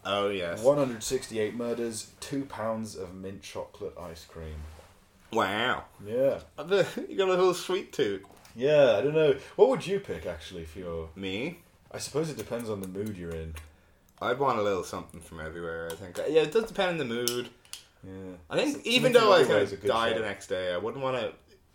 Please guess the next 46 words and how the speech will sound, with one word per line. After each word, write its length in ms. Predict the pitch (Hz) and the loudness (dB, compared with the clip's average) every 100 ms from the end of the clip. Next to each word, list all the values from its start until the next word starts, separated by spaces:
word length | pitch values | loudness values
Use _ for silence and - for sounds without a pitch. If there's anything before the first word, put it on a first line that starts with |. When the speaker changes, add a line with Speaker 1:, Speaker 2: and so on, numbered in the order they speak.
| _ - | _ -4
Speaker 1:
buy 200 | 104 101 | -2 0
way 240 | 95 90 | -2 -4
more 260 | 98 95 95 | -6 -6 -6
that 100 | 85 | -4
I 120 | 85 | -6
don't 240 | 87 85 | -6 -8
eat, 260 | 82 98 - 98 | -10 -12 -14 -14
you 100 | 101 | -10
know? 200 | 95 104 - _ _ _ - | -10 -12 -18 _ _ _ -10
Speaker 2:
Yeah. 400 | 98 95 90 85 78 - _ _ _ - - - - _ _ - | -4 0 0 -2 -8 -18 _ _ _ -20 -20 -20 -20 _ _ -4
Speaker 1:
Like, 160 | 117 | 0
I 80 | 123 | 0
Speaker 2:
Would 140 | 139 165 | 2 2
Speaker 1:
kinda 160 | 151 | 2
Speaker 2:
you, 60 | 120 | -2
so 140 | 139 | -4
you, 380 | 135 127 123 120 | -4 -2 -4 -4
you 120 | 117 117 | -4 0
wouldn't, 240 | 120 117 | -2 -2
like, 180 | 101 87 - - - | -6 -8 -12 -20 -10
pig 220 | 117 113 | -8 -6
out, 300 | 101 90 - | -6 -6 -8
gorge 280 | - 98 92 | -8 -8 -6
out? 280 | 95 92 - | -6 -6 -10
'Cause 140 | 117 | 2
there 80 | 131 | 6
was 120 | 127 | 6
Speaker 1:
I 40 | 107 | 6
Speaker 2:
one 140 | 147 | 6
Speaker 1:
would 60 | 175 | 6
Speaker 2:
guy 100 | - | 6
Speaker 1:
gorge 280 | 180 160 147 | 6 6 4
out, 280 | 120 98 - | 2 0 -4
but 80 | 104 | -4
I 40 | |
wouldn't 280 | 107 127 123 | -4 -6 -6
get, 180 | 113 85 | -6 -6
like, 160 | 95 85 | -8 -10
loads 300 | 90 90 85 | -10 -10 -14
and 100 | 85 | -14
loads. 320 | 80 76 - - _ _ _ _ - | -16 -16 -20 -20 _ _ _ _ -12
I 80 | 98 | -8
wouldn't 240 | 113 117 | -8 -6
have, 160 | 120 107 | -6 -4
like, 180 | 101 - | -6 -8
a, 160 | 90 | -12